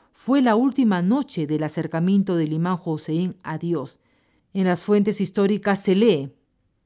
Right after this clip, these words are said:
"Llegó la noche y el imam Hussein pasó la noche de Tasuá en posición de inclinación ante el Señor y postrado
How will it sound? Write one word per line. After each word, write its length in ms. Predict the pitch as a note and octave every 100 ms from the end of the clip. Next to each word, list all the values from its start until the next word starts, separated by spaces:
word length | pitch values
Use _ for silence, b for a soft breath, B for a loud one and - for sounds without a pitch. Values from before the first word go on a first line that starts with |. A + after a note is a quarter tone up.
| -
"Llegó 300 | D3+ E3 G3
la 100 | G#3
noche 480 | G3 A3 A3+ - A#3+
y 140 | - F3
el 80 | D#3+
imam 260 | F3 F#3+ G3
Hussein 400 | F3+ F#3 G3 F#3+
pasó 400 | E3 D#3+ F#3+ F#3+
la 140 | E3
noche 360 | E3 F3+ - E3
de 140 | D3+
Tasuá 540 | D3 - B3 G#3+ C#3 -
en 180 | F3+ F3
posición 600 | F3 E3 E3 - G3+ G3
de 180 | E3+ E3
inclinación 920 | - A3+ G#3+ G#3+ F3+ D#3+ D#3 A3 G#3 F#3
ante 200 | E3 E3
el 100 | D3+
Señor 420 | D#3+ E3 G3+ G#3 b b b b
y 120 | G3
postrado 920 | G3 - F#3+ F3 - C#4 C4 D3 C#3+